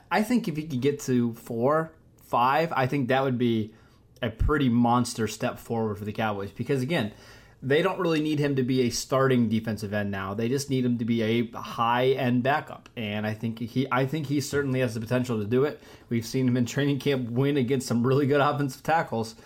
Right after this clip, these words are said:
Uh, I'm, I'm looking for Armstrong to take a, a big leap forward. All right, Landon, you brought him up, so we might as well talk about him. Randy Gregory, um,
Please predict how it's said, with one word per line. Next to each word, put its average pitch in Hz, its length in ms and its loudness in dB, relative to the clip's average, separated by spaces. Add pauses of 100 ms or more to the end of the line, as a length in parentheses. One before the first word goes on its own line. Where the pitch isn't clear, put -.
(300)
Uh, 117 200 2
I'm, 139 300 0
I'm 147 300 0
looking 127 260 0
for 120 160 0
Armstrong 113 420 -2
to 104 80 -4
take 110 220 -6
a, 107 240 -4
a 117 100 -8
big 113 360 -2
leap 113 240 -4
forward. 104 360 -8 (720)
All 127 120 2
right, 135 180 2
Landon, 123 400 2
you 139 220 0
brought 139 200 2
him 127 120 4
up, 123 240 0
so - 120 -4
we 113 100 0
might 117 240 2
as 123 120 -2
well 123 140 0
talk 110 240 0
about 104 260 -4
him. 101 200 -8
Randy 123 280 0
Gregory, 110 640 0 (360)
um, 104 480 -4